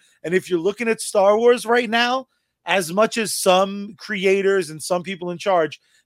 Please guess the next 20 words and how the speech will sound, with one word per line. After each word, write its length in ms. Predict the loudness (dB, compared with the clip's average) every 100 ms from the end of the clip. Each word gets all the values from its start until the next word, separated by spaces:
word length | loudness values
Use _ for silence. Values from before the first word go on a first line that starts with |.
| -2
may 180 | 2
want 320 | 2 2 0 -4
the 100 | -8
Force 600 | -4 -2 -2 -2 -8 -14
to 180 | -2 0
be 160 | 0 -6
female, 720 | -6 -4 -2 0 -2 -4 -8 _ _ _
and 180 | -6 -4
part 220 | 2 2
of 60 | 4
me 100 | 0
wants 320 | 0 -2 -2
that 240 | -4 -4 -4
too. 240 | -4 -2
I, 140 | -2 0
I 100 | -2
love 300 | 2 0 0 _ _ _ _ _
groups 380 | -6 -4 -4 -6
feeling 340 | 0 0 0
empowered. 540 | -4 0 2 2 2